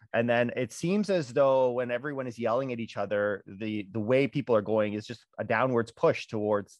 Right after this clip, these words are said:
this kind of inability to even rent. And that's really what's concerning to me as, as a fellow landlord, seeing people on the edge of homelessness in some of these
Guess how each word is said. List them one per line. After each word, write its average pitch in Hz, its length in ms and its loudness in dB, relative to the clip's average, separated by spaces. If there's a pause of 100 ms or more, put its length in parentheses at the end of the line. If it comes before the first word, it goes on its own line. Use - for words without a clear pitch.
this 104 160 -16
kind 120 220 -2
of 98 180 0
inability 120 640 0
to 110 160 -14
even 101 280 -8
rent. 101 400 -2 (280)
And 113 120 2
that's 139 240 0
really 127 340 4
what's 92 320 -2
concerning 113 480 -4
to 110 100 -8
me 104 280 0
as, 107 280 0
as 135 200 0
a 113 100 6
fellow 123 320 4
landlord, 110 480 2
seeing 135 380 -6
people 120 260 0
on 110 120 2
the - 100 -4
edge 113 120 -2
of 107 140 -10
homelessness 110 540 -4
in 98 60 -10
some 107 200 -2
of 104 60 -8
these 104 240 -10